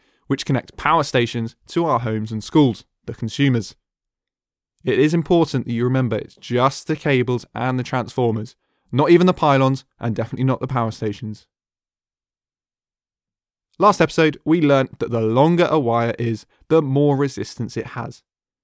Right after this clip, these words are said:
So imagine the resistance of those huge wires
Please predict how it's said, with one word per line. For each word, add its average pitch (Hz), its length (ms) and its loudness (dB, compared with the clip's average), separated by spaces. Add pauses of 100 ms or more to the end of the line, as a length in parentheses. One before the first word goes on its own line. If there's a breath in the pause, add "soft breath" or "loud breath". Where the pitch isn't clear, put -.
(300)
So 156 160 4
imagine 156 340 2
the 185 80 4
resistance 143 580 -2
of 104 80 -10
those 110 260 -4
huge 175 280 0
wires 107 400 -4